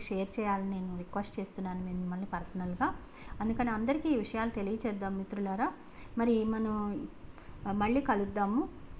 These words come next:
ఈ, ఈ సాంకేతిక లోపం అయిపోయిన తర్వాత మళ్ళీ మనం లైవ్లో కలుస్తూ ఉంటాం మిత్రులారా.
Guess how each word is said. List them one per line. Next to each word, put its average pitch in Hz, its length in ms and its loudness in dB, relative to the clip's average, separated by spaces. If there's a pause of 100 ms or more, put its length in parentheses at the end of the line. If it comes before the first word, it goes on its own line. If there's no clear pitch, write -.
ఈ, 208 100 2 (180)
ఈ 208 40 2
సాంకేతిక 208 640 0 (420)
లోపం 208 260 0
అయిపోయిన 208 300 0
తర్వాత 269 200 2
మళ్ళీ 254 240 4
మనం 220 320 2
లైవ్లో 202 340 4
కలుస్తూ 202 420 0
ఉంటాం 196 340 0
మిత్రులారా. 196 480 0